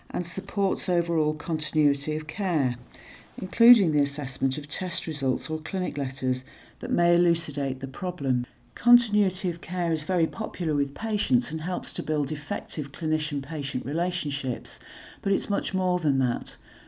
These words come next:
There is considerable evidence to show that promoting continuity of care actually affects overall mortality, and to some extent, this must include greater accuracy of assessment.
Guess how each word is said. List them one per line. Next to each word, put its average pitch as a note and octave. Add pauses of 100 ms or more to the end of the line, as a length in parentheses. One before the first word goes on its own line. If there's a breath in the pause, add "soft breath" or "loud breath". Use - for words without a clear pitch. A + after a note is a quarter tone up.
(160 loud breath)
There G3+
is G3+
considerable G3+
evidence B2+
to D#3
show D#3
that C#3+
promoting E3
continuity D3
of C#3
care C#3 (340 loud breath)
actually -
affects -
overall C#3+
mortality, C#3 (560 loud breath)
and -
to G3
some G#3+
extent, C3 (380 loud breath)
this F3
must F3+
include D#3+
greater D3
accuracy C3+
of B2+
assessment. -